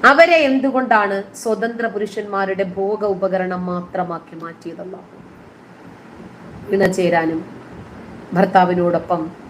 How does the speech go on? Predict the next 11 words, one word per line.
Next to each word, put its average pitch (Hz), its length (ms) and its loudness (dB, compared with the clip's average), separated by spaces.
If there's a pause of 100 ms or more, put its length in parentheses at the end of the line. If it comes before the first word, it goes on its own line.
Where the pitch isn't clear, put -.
(240)
ജീവിക്കാനും 180 580 0 (600)
കുഞ്ഞുങ്ങളെ 208 500 6
പ്രസവിക്കാനും 175 760 0 (420)
ഒക്കെ 262 340 4 (920)
അവൾക്കും 294 380 -2 (140)
ജൈവികമായ 320 760 4 (180)
ചോദനയുണ്ട് 320 880 8 (140)
എന്ന് 339 160 -2
അല്ലാഹുവിന് 330 440 4
എന്തുകൊണ്ടാണ് 302 480 0
മനസ്സിലാക്കാൻ 262 480 -2